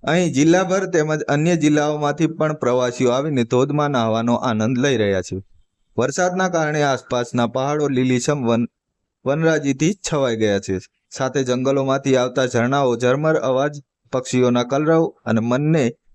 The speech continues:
એક અલગ પ્રકારની શાંતિનો અનુભવ કરાવે છે. આ ધોધ ફોટોગ્રાફી માટે પણ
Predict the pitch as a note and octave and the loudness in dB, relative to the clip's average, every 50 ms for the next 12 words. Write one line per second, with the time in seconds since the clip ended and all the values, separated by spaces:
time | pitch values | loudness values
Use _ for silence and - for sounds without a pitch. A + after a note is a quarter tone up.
0 | _ - - E3 F3 E3+ - - C#3 D3+ F3 F3 F3 - D3+ D3+ D#3 D3 D3 D3 | _ -2 0 0 2 2 0 0 0 0 0 -2 -2 -2 -2 0 0 -2 -2 -2
1 | D#3 D3 - - C3+ B2+ B2+ B2+ A#2+ A#2+ A#2 C#3 C#3+ C#3+ B2+ A2+ D3 E3+ - - | -2 -4 -2 -2 -2 -2 -2 -4 -4 -2 0 0 2 2 2 0 0 -2 -6 -4
2 | - C3+ C3+ C3+ B2+ B2 A2+ B2+ - - C#3+ B2+ A2+ G#2 G2+ - - - F2+ F2 | -2 0 0 0 0 0 0 0 0 0 0 0 0 -2 -4 -6 -6 -8 -8 -8
3 | _ _ _ _ _ _ _ _ _ _ _ - D3 E3 F3+ F3+ F3 F3+ F#3 F3+ | _ _ _ _ _ _ _ _ _ _ _ -8 -4 -2 -2 0 0 0 0 0
4 | F#3 F3 - C3+ C3+ B2 D3+ C#3+ B2+ B2 C3+ C3+ C3 D3+ C#3 C#3 A#2 C3 C3+ C3+ | -2 -4 -2 -2 -2 0 -2 -2 0 0 -2 -2 -2 -2 -2 -2 -2 -2 0 -2
5 | C#3 C3+ - D3+ D3+ D#3+ D#3+ | -2 -2 -2 -2 -2 -4 -4